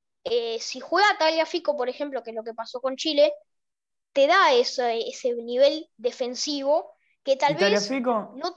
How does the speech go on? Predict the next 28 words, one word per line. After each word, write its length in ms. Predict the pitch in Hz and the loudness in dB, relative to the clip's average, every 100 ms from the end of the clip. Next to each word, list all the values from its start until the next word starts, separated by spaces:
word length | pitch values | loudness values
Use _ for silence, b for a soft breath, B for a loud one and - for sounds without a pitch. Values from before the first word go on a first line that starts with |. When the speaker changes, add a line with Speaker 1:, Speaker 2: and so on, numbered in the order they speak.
| - | -6
Speaker 1:
te 120 | 339 | 2
da 200 | 330 370 | 4 4
en 80 | 311 | 4
lo 60 | |
ofensivo. 680 | 277 247 233 339 277 190 - _ _ | 0 -2 -4 -4 -4 -8 -12 _ _
A 160 | - 233 | -12 -6
Speaker 2:
Sí, 60 | 165 | -4
Speaker 1:
eso 100 | - | -4
me 80 | |
Speaker 2:
y 40 | 170 | -2
Speaker 1:
refiero 160 | 190 | 0
yo. 80 | 202 | 0
Speaker 2:
Tagliafico 540 | 208 285 220 240 214 - - - | 0 -2 0 0 0 -6 -18 -2
todavía 300 | 190 247 233 | 0 2 2
no 140 | 202 | 0
tuvo 260 | 214 202 165 | 0 0 -2
su, 540 | 156 156 147 135 139 _ | -6 -8 -6 -8 -14 _
su 480 | - 165 156 151 143 | -6 -4 -4 -6 -6
partido 360 | 151 156 190 | -8 -4 -4
consagratorio 800 | 156 156 160 156 151 170 156 151 | -4 -8 -6 -6 -4 -4 -4 -4
en 100 | 143 | -8
el, 420 | 147 143 135 127 120 _ _ | -10 -10 -10 -12 -16 _ _
en 140 | 151 | -10
la, 420 | 160 151 147 143 135 | -8 -6 -8 -12 -14
en 200 | - 156 | -10 -8
Argentina. 560 | 156 170 170 185 160 | -6 -4 -4 -4 -4
Speaker 1:
En, 40 | |
en 80 | 143 | -2